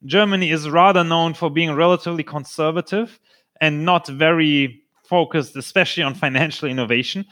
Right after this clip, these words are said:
However, the German government stated that they plan to make our securities regulations technologically neutral, which effectively means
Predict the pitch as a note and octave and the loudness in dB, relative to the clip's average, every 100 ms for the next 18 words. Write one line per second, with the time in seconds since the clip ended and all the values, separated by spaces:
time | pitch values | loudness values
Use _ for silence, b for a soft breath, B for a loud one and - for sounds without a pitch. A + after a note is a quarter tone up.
0 | b b E3+ G3+ G#3 E3+ F3+ A3+ G3 F3+ | b b 2 4 2 2 0 0 0 0
1 | G3+ G3 F3+ D#3+ - - - F#3 A3+ - | 0 -2 -4 -8 -16 -20 -4 0 0 0
2 | G3 E3 b b b E3+ C#3+ F3 F3 - | -2 -2 b b b -2 0 2 2 0
3 | - F#3 G3+ G3 F3+ - D#3+ E3+ F3+ D#3+ | 0 2 2 0 -8 -10 -4 2 2 2
4 | - - D3 D#3 D3+ D3+ D3 C#3+ _ _ | -2 -10 0 4 6 6 4 0 _ _
5 | _ - - E3 - A#3 A#3+ G3+ D#3 D#3 | _ -18 -10 -8 -4 -2 -2 -4 -6 -4
6 | D3+ D#3+ D#3 E3 - C#3+ - E3 D#3 D3 | 0 2 2 0 -4 -12 -8 -6 -2 2
7 | E3+ E3 - D#3 C3 E3+ F#3+ - A#2 F#2+ | 2 0 -4 -4 0 -2 -2 -2 -2 -2
8 | b b b - D3 - - - E3 B2+ | b b b -2 -2 -2 -6 -10 -12 -8
9 | C#3 - G#3 G3+ D3+ D3+ D3+ F#3 F#3 - | -4 -2 -2 -2 -2 -2 2 2 0 -8